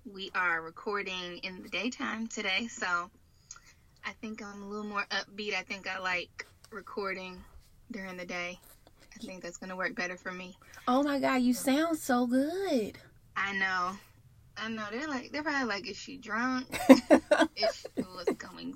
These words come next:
Speaker 1: on?"
Speaker 2: Yeah.
Speaker 1: Um, but yeah, I'm up. I'm up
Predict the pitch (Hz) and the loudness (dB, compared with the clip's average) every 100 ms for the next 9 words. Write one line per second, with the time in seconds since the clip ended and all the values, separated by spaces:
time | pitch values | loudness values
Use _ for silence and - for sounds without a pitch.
0 | 320 330 330 311 311 311 440 247 - 269 | -6 -2 0 0 -2 -2 2 2 2 0
1 | - 233 220 214 196 190 - - 214 208 | -2 -4 -2 -2 -4 -12 -10 -4 0 0
2 | 185 185 214 214 190 196 156 - - - | 0 0 -2 -2 -2 -2 -2 -8 -20 -20
3 | - - - - 180 - 175 202 | -20 -20 -20 -10 -10 -6 -2 -2